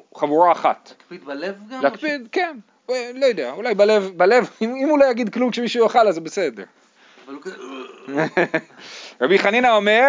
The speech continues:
Speaker 1: עירובו עירוב, לא נכון, זה, ההקפדה הזאת היא לא משנה, אלא שנקרא מאנשי ורדינא. אנשי ורדינא כנראה היו... ממוצא יקי, כן?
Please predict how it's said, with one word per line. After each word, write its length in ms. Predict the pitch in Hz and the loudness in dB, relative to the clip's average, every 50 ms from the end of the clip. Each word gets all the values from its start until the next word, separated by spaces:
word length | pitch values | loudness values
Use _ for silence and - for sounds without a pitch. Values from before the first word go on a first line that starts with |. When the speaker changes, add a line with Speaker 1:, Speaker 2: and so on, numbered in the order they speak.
| 277 240 | 6 6
Speaker 1:
עירובו 440 | 208 190 185 175 170 165 160 214 233 | 6 6 6 6 6 6 6 4 6
עירוב, 560 | 214 185 170 175 190 226 277 330 349 330 262 - _ _ _ _ _ - | 6 6 6 8 8 8 6 4 4 0 -6 -16 _ _ _ _ _ -6
לא 220 | 170 175 196 226 | 0 2 4 4
נכון, 380 | 214 185 - - 139 117 113 113 | 4 2 0 0 -2 -2 0 2
זה, 100 | 156 190 | 2 2
ההקפדה 400 | 247 262 - - 196 190 226 214 | 2 2 2 -2 2 4 4 4
הזאת 220 | 196 170 165 - | 4 2 0 -2
היא 80 | 143 135 | 0 0
לא 100 | 143 143 | 0 0
משנה, 380 | 139 123 - 123 117 170 240 330 294 - - - - | 0 -2 -6 -4 0 2 2 2 0 -2 -6 0 2
אלא 160 | 254 277 247 | 2 2 4
שנקרא 480 | - 214 190 175 170 - 226 269 285 | 2 0 0 -2 -2 2 4 4 4
מאנשי 440 | 269 226 190 180 170 165 - 220 220 190 | 4 4 2 0 0 2 2 2 4 4
ורדינא. 640 | 185 185 175 156 147 156 156 147 139 131 127 120 113 - _ _ _ _ _ _ - | 4 4 4 4 2 0 0 2 0 0 -2 -2 -4 -6 _ _ _ _ _ _ -18
אנשי 160 | 139 - 226 233 233 | -12 -8 -8 -6 -4
ורדינא 380 | 240 247 240 302 302 285 262 202 | -4 -4 -4 -2 -2 -2 -2 -2
כנראה 380 | - 208 196 220 240 233 220 | -2 -4 -4 -2 -2 0 0
היו... 340 | 202 196 220 247 277 311 302 294 _ _ _ _ _ _ _ - | 0 0 0 0 -2 -2 -2 -6 _ _ _ _ _ _ _ -14
ממוצא 560 | 156 160 165 165 160 - 240 233 233 247 254 - - _ _ - | -12 -10 -8 -8 -8 -4 0 2 4 4 4 2 -2 _ _ -6
יקי, 580 | 139 147 175 190 170 - - 170 175 165 160 160 _ _ _ _ _ - | -2 0 2 2 0 -2 -4 -4 -4 -4 -4 -8 _ _ _ _ _ 2
כן? 260 | 190 208 240 294 | 2 4 4 2